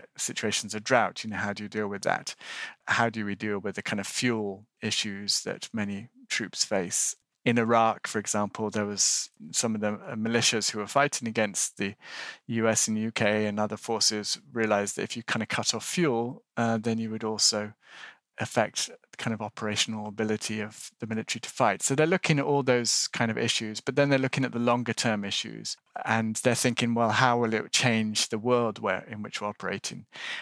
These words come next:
And that's where very much you get this idea that it's gonna cause more conflict, we're gonna have more fighting, there's gonna be more instability.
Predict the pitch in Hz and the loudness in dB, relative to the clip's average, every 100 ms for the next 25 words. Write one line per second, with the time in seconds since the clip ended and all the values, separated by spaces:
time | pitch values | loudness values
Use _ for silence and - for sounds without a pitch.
0 | - 131 160 156 135 127 131 127 127 - | 0 4 4 6 4 6 6 4 4 2
1 | - 110 117 113 107 104 120 107 - 76 | 0 0 -2 2 2 2 2 0 0 -4
2 | - 113 110 - 107 107 117 127 - 117 | -2 -2 -2 -6 -6 0 2 2 0 -4
3 | 104 - 123 - - 117 113 104 107 117 | -4 -4 -4 -4 -6 -6 -4 -2 -2 -2
4 | 117 107 - 104 104 113 107 107 - 110 | -2 -2 0 2 2 -2 -2 -4 -4 -4
5 | 104 107 120 120 117 - 110 110 104 - | -4 -2 0 2 2 2 2 0 0 -2
6 | 104 104 | -2 -4